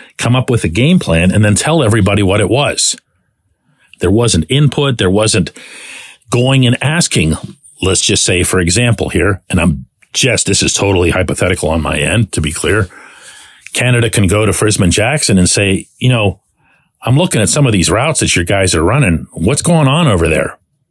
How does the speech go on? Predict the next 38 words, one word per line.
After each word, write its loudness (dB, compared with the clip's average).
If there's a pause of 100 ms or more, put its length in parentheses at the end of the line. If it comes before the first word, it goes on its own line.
(420)
And 2
if 0
Jackson's -2
good 0
at 2
his 0
job, 0
he 2
can 0
say, 0
"Listen, 0 (180)
you 2
just -2
can't 0
trust -2 (320)
player 0
X -2 (360)
to 0
run 2
that 0
route 0
on 0
a -4
consistent 0
basis. -2 (100)
He's 0
not 0
any 2
good 0
at 2
it. 0
He 2
doesn't 2
even 4
want 2
to 0
do 0
it." -8